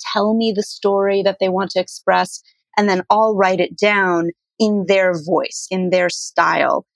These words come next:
And then they'll usually go and put a couple of, like, final flourishes on it. So that's basically what ghostwriting is. It's kind of like hiring, uh,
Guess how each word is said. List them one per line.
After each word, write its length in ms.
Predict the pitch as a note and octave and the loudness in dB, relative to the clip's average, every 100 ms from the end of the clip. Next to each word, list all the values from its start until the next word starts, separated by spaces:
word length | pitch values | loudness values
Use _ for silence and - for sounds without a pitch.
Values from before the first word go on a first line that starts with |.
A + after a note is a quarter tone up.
| - | -2
And 140 | G#3 | 0
then 180 | G3 G3 | 0 2
they'll 180 | G3 F#3+ | 2 2
usually 420 | F#3 F#3 F3 E3+ | 0 0 0 0
go 200 | E3+ E3+ | 0 0
and 140 | E3+ - | -2 -2
put 100 | - | -4
a 60 | |
couple 340 | - E3+ E3 E3 | -2 -4 -2 -2
of, 80 | |
like, 180 | D#3+ D#3 - | -2 -2 -2
final 280 | F3+ E3 D#3+ | -2 0 -2
flourishes 560 | - F3+ E3+ F3 E3 D#3+ | -2 0 0 -2 -6 -4
on 180 | D#3 | -2
it. 140 | D3+ - | -4 0
So 100 | B3+ | 2
that's 240 | D4+ D4+ | 2 0
basically 440 | - C4 - F#3 F3+ | -2 -2 -2 0 0
what 200 | E3 D3 | 0 0
ghostwriting 680 | F3 - E3+ E3 E3 D#3+ | -2 -2 -4 -2 -2 -2
is. 140 | - - | -4 -8
It's 200 | - - | -12 -4
kind 180 | F#3+ | -2
of 80 | F3+ | 0
like 180 | E3+ E3+ - - | 0 -2 -2 0
hiring, 640 | F#3 F#3 F3+ F3 E3 E3 | 2 2 2 0 0 0
uh, 240 | D#4+ D#3 | 0 0